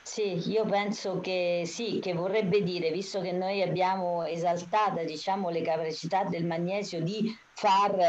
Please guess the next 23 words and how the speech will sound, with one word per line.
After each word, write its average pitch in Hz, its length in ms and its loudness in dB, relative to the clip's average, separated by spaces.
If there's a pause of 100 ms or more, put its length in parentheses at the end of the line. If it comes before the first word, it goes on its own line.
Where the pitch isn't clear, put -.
(360)
rilassare 180 840 0
la 185 80 0
muscolatura 185 800 0
e 165 120 2
quindi 220 260 -2
favorire 185 560 2
la 170 120 0
pulizia. 160 720 -4 (400)
Rispondo 196 720 2
alla 170 260 4
dottoressa 175 580 -2
che 160 180 0
l'ho 160 140 0
vista 170 340 -2
sempre 185 360 0
molto 170 260 -2
attiva, 175 360 -2
quindi 165 260 0
evidentemente 156 960 -2 (260)
l'argomento 208 720 4
gli 202 100 0
è 220 60 4
interessato, 202 1080 0